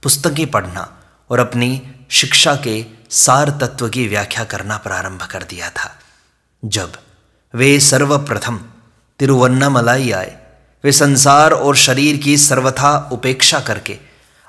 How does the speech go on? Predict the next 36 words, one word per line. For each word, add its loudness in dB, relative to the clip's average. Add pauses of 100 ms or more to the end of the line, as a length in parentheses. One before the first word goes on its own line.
आत्मानंद 2
में 0
लीन 0
होकर -2
बैठ -6
गए। -14 (600)
वे 2
केवल -2 (440)
उसी 2
समय 4
भोजन 0
करते -2 (460)
जब 2
यह 2
उनके 0
हाथों -2
या 2
मुख -2
में -4
डाला -2
जाता, -10 (240)
और -2
तब 0
भी -6 (520)
केवल 0
उतना 0
ही 2
भोजन -2
लेते -6 (340)
जितना -2
शरीर -2
धारण -4
के -8
लिए -6
पर्याप्त -8
होता। -14